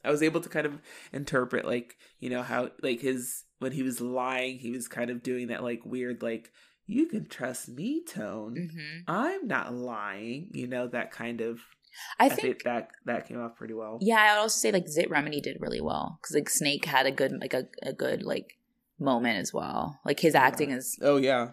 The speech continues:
Speaker 2: improves considerably, and I think, like, when he kind of tells Wheels off, it's very, um, convincing as well. So I, I think the acting
Speaker 1: I
Speaker 2: might,
Speaker 1: think
Speaker 2: like,
Speaker 1: so.
Speaker 2: be, for me, maybe a six or a seven, um, just because of the, that, the,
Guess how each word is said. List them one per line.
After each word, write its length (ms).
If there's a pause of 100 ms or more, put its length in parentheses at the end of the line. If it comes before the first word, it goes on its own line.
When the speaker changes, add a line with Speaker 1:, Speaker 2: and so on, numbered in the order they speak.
Speaker 2:
improves 600
considerably, 1000
and 80
I 80
think, 200
like, 160
when 100
he 340 (720)
kind 240
of 60
tells 400
Wheels 240
off, 260
it's 140
very, 520 (200)
um, 420 (320)
convincing 840
as 180
well. 420 (220)
So 120
I, 160 (140)
I 80
think 140
the 120
acting 240
Speaker 1:
I 40
Speaker 2:
might, 80 (100)
Speaker 1:
think 0
Speaker 2:
like, 120
Speaker 1:
so. 80
Speaker 2:
be, 440
for 140
me, 420 (600)
maybe 240
a 40
six 300
or 80
a 60
seven, 600 (220)
um, 420 (260)
just 240
because 260
of 180
the, 220
that, 220
the, 120